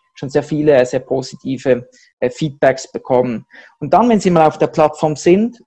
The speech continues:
brauchen sie den Chatbot eigentlich nicht, weil dort haben sie, wie in Google, eine Art eine Search, äh, Engine, wo sie dann weitere Produkte suchen können, Dienstleistungen,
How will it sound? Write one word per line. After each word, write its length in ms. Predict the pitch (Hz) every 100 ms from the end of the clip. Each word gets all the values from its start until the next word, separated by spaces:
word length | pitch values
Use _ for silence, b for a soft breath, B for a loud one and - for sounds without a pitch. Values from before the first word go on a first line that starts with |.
| _
brauchen 260 | 147 147 147
sie 120 | 147
den 140 | 139
Chatbot 440 | 139 156 147 135 -
eigentlich 280 | 123 147 170
nicht, 300 | 202 - -
weil 160 | 143
dort 200 | 147 151
haben 260 | 143 139 127
sie, 280 | 131 123 -
wie 80 | 147
in 100 | 156
Google, 320 | 143 175 175
eine 120 | 151
Art 240 | 131 127 -
eine 80 |
Search, 520 | 127 - 156 190 - -
äh, 100 | 175
Engine, 640 | 165 165 180 - 165 165 165 _ _ -
wo 60 |
sie 120 | 127
dann 160 | 127 127
weitere 320 | 113 135 139
Produkte 460 | - 135 139 135 123
suchen 380 | - 131 135 139
können, 360 | 135 127 113
Dienstleistungen, 960 | 110 107 - - 104 110 - 110 104